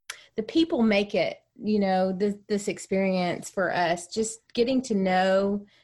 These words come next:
the amazing people that come through. And so I feel like just being able to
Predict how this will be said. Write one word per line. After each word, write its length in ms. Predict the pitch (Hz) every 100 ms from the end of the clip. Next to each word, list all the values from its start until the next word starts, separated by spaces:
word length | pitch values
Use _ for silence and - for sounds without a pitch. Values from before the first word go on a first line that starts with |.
| _
the 100 | 220
amazing 540 | 196 190 190 190 202 190
people 560 | - 180 185 202 226 214
that 180 | 185 -
come 220 | 196 185
through. 600 | 185 185 185 208 254 269
And 220 | - 202 196
so 540 | 196 190 190 185 190 - - -
I 80 | 202
feel 240 | - 202
like 420 | 196 190 185 - -
just 360 | 185 220 - - _ _ _ - 208 196
being 240 | 233 226
able 460 | - 202 202 202 196
to 600 | - 196 185 175 170